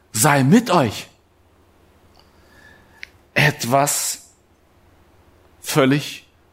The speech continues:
Neues in seinem Verhalten. Shalom Aleichem ist ein altorientalischer Gruß und auch Wunsch zugleich.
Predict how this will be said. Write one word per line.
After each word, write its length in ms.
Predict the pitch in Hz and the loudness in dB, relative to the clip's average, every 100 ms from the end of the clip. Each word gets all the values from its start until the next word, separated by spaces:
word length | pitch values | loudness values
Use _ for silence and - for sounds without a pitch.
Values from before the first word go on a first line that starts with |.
| - | 0
Neues 480 | 135 151 127 98 | 2 4 4 2
in 140 | 95 104 | 0 0
seinem 340 | 98 95 92 | 0 0 -2
Verhalten. 640 | - 95 - 113 95 67 - _ _ _ _ _ _ _ _ _ - - - - - - - - - _ _ _ | -4 -4 0 0 0 -8 -14 _ _ _ _ _ _ _ _ _ -20 -20 -20 -18 -16 -16 -18 -20 -20 _ _ _
Shalom 580 | - - 135 160 190 208 | -6 -2 0 2 2 2
Aleichem 880 | 175 180 165 - 175 185 208 208 175 - _ _ _ _ _ _ _ _ _ - - - - | 0 2 0 0 0 2 0 -2 -4 -12 _ _ _ _ _ _ _ _ _ -20 -20 -14 -2
ist 260 | 151 - | 0 0
ein 180 | 143 143 | -2 -2
altorientalischer 1300 | - 143 190 - 160 160 147 - 160 175 170 - 151 | 0 2 2 0 0 2 0 0 0 2 0 0 0
Gruß 720 | 123 131 226 220 - - - _ _ _ - | 0 2 2 2 -2 -6 -14 _ _ _ 0
und 220 | 165 165 | 0 2
auch 200 | 147 127 | -2 2
Wunsch 320 | 202 202 - | 2 2 -2
zugleich. 720 | - 123 117 104 73 92 - | -2 0 2 2 0 -6 -16